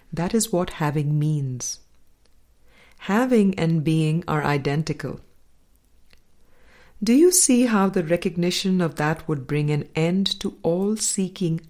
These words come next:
outside oneself on the screen? It brings an end to expectations, to expecting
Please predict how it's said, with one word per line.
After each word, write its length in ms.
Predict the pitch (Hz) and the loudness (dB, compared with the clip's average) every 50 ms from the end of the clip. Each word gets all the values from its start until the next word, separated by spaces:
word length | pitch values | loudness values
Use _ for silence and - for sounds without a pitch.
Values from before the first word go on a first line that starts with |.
| - | -6
outside 600 | - 202 220 254 262 - - - 180 165 156 156 143 | -4 -4 -4 -4 -4 -4 -4 -2 -2 -2 -2 -4 -4
oneself 680 | 143 147 147 151 151 - - 160 147 165 180 - - - | -4 -2 -2 -2 -4 -4 -4 -4 -4 -4 -6 -8 -8 -6
on 160 | 156 160 165 | -4 -2 -2
the 80 | 160 165 | -2 -4
screen? 560 | - - - - - 185 185 196 202 208 220 - - - - - _ _ _ _ - - _ _ _ - - - _ _ _ _ - - _ _ _ _ _ _ _ - - - - - - - _ - - | -6 -6 -8 -4 -4 -2 -2 -2 -4 -6 -8 -12 -18 -20 -20 -20 _ _ _ _ -20 -20 _ _ _ -20 -20 -20 _ _ _ _ -20 -20 _ _ _ _ _ _ _ -20 -20 -20 -20 -20 -20 -20 _ -8 0
It 240 | - 196 190 185 170 | 0 0 0 0 -2
brings 400 | - 214 240 262 285 294 - - | 0 2 2 2 0 -2 -4 -4
an 260 | - 180 175 202 - - | -2 -2 -4 -4 -4 -2
end 280 | 190 190 202 214 214 - - | 0 2 2 2 2 0 -2
to 100 | - - | -4 -4
expectations, 1200 | - 170 170 - - - - 156 156 - - - 170 180 180 - - 170 151 139 139 - - - - - _ _ _ _ _ _ _ _ _ _ - - - - - - - | -2 -4 -4 -4 -6 -6 -6 -6 -6 -6 -4 -2 -2 -2 -2 -4 -6 -6 -6 -8 -8 -10 -14 -16 -18 -20 _ _ _ _ _ _ _ _ _ _ -20 -20 -20 -20 -20 -10 -2
to 120 | - 202 196 | 2 4 4
expecting 720 | 185 185 - - - - 208 202 202 - - 208 185 190 | 4 2 0 -4 0 0 0 0 0 0 0 0 0 0